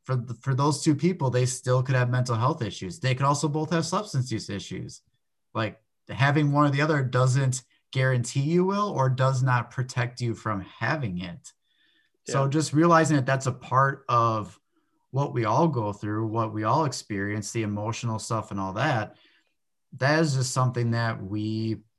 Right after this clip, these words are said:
Speaker 1: all need to get on some connection with one another and not comparing it or thinking it's different.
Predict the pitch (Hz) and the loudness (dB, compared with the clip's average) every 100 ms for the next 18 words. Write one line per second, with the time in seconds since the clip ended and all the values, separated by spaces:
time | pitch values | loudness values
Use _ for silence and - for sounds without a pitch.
0 | _ _ _ _ _ _ _ _ 113 113 | _ _ _ _ _ _ _ _ -4 -2
1 | 113 117 117 107 - 110 104 101 - _ | -2 -2 -4 -6 -6 -4 -2 -6 -8 _
2 | _ _ _ _ - 127 127 127 120 101 | _ _ _ _ 2 4 4 2 -2 -2
3 | - _ _ _ _ _ - 127 131 - | -8 _ _ _ _ _ 0 4 4 2
4 | 135 113 95 107 98 95 90 87 90 87 | 0 0 -2 -4 -2 -4 -6 -10 -12 -14
5 | - _ 107 107 110 113 - 107 - 120 | -20 _ -6 -2 0 0 -2 -8 -2 0
6 | 123 120 120 117 110 98 107 104 98 87 | 0 0 -2 -4 -6 -4 -6 -6 -8 -8
7 | - 120 117 - 117 113 | -6 -4 -4 -2 -2 -2